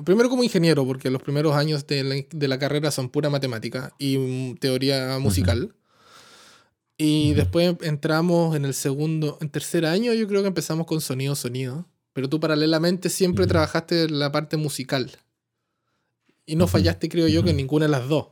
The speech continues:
Speaker 1: Le he
Speaker 2: Ujú.
Speaker 1: preguntado a mucha gente eso, ¿cómo se mantiene el equilibrio de esos dos mundos, sacar todos tus ramos
Speaker 2: Ujú.
Speaker 1: y seguir siendo músico? ¿Cómo
Speaker 2: Ujú.
Speaker 1: mantienes eso?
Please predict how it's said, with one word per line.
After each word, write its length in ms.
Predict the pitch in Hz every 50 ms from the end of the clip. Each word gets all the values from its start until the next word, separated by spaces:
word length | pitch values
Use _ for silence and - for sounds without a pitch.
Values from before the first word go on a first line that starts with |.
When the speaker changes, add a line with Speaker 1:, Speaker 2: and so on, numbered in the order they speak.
| _ -
Speaker 1:
Le 80 | -
he 80 | 135 156
Speaker 2:
Ujú. 40 | 185
Speaker 1:
preguntado 340 | 185 170 170 165 - 175 165
a 20 |
mucha 240 | 165 175 175 - 175
gente 240 | 175 202 180 185 190
eso, 220 | 160 131 127 -
¿cómo 240 | - 156 160 180 180
se 100 | - 180
mantiene 460 | 156 147 143 139 - 147 156 165 170
el 80 | 160 156
equilibrio 760 | 151 151 156 143 139 151 170 170 160 151 143 143 143 147 156
de 140 | 160 147
esos 240 | 143 - - 139 131
dos 160 | 139 156 151
mundos, 540 | 139 151 156 156 151 147 139 143 143 143 143 -
sacar 420 | - - - 131 - - 131 131
todos 240 | - - 147 147 147
tus 140 | - 160 151
ramos 400 | 156 156 151 156 160 175 196 220 _ _ -
Speaker 2:
Ujú. 160 | - 107 104 92 -
Speaker 1:
y 80 | 165
seguir 260 | - - 131 127 139
siendo 240 | 131 - 143 135 131
músico? 400 | 135 151 143 - - - - _ _ _ _ _ _ _ _ _ _ _ _ _ _ _ _ _ _ _ _ _ _ _ _ _ _ _ - 104 101
¿Cómo 160 | 90 131 147
Speaker 2:
Ujú. 60 | 151
Speaker 1:
mantienes 440 | 139 127 - - 120 107 - - -
eso? 160 | - - -